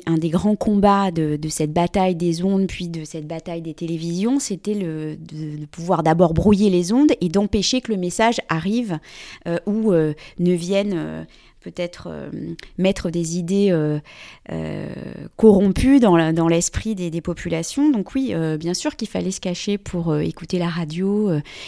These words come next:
et, euh, bricoler sa télé, euh, pour pouvoir, euh, euh, accéder, euh, donc aux émissions qui étaient diffusées via WorldNet, qui est le, le, le satellite, euh,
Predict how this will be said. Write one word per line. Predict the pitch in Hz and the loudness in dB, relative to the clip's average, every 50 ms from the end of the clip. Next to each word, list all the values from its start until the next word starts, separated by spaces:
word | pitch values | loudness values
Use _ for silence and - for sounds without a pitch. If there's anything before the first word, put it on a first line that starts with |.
| - - - | -18 -12 -6
et, | - 165 170 170 156 | -4 -2 -2 0 -2
euh, | 156 156 156 143 | -2 -2 -2 -2
bricoler | 143 165 165 165 - 165 170 175 | -2 -4 -4 -4 -4 -2 -2 -2
sa | - 170 151 | -2 -4 -6
télé, | - 160 160 156 170 185 190 190 180 | -4 -4 -4 -2 -2 -2 -2 -4 -6
euh, | 156 147 147 - - - - - - - - - | -6 -10 -12 -12 -14 -20 -20 -20 -20 -20 -18 -14
pour | - - - | -12 -12 -8
pouvoir, | - 160 151 156 170 175 175 175 156 | -8 -6 -4 -2 -2 -2 -2 -2 -2
euh, | 139 143 151 - 156 160 156 - - - - - - - - - _ - - | -4 -4 -6 -6 -8 -8 -10 -12 -16 -20 -20 -20 -20 -20 -20 -20 _ -8 -6
euh, | 160 151 160 156 156 156 156 - - | -6 -4 -4 -4 -6 -6 -6 -6 -4
accéder, | 175 170 - - - 180 160 185 202 208 | -6 -6 -4 -4 -4 -2 2 2 4 4
euh, | 202 185 170 | 4 4 2
donc | 165 175 175 - 175 | 0 0 -2 0 0
aux | 170 | 0
émissions | 160 175 170 170 165 - - 233 240 | 2 2 2 0 0 0 0 -2 -2
qui | - 208 | -2 -2
étaient | 185 - 180 | -2 -4 -4
diffusées | 170 180 185 - - 190 180 208 226 226 220 208 | -6 -6 -8 -8 -10 -8 -4 -2 0 0 -2 -4
via | 185 180 185 190 185 196 196 185 | -6 -4 0 2 2 2 2 0
WorldNet, | 170 175 196 190 190 185 196 202 220 254 - - - | 0 0 2 0 0 0 -2 -2 -2 -4 -4 -6 -6
qui | 208 180 | -6 -4
est | |
le, | 175 165 160 160 170 - | -2 -2 -2 -4 -4 -4
le, | - 170 170 | -4 -4 -4
le | 165 170 160 | -4 -4 -4
satellite, | - 190 180 - - 180 175 196 208 - - 190 | -2 -4 -4 -4 -4 -6 -6 -6 -8 -8 -6 -6
euh, | 170 165 160 160 | -6 -6 -6 -8